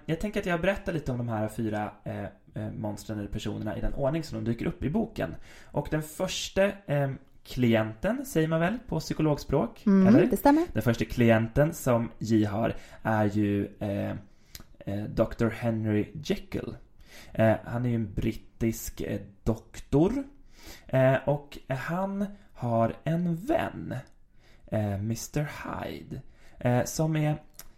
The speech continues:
Speaker 1: ful och konstig och ganska otrevlig. Och liksom är en,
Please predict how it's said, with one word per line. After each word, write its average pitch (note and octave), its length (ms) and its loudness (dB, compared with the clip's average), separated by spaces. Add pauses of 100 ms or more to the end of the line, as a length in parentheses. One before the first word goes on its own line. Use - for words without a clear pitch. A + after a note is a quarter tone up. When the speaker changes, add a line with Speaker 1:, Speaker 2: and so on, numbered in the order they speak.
(140)
Speaker 1:
ful F#3+ 760 -2
och - 160 -4
konstig D#3 920 0
och D#3 140 -4
ganska E3 320 0 (100)
otrevlig. - 1120 -2 (260)
Och - 320 -6
liksom B2+ 380 -4 (100)
är A2 440 -4
en, G#2+ 280 -6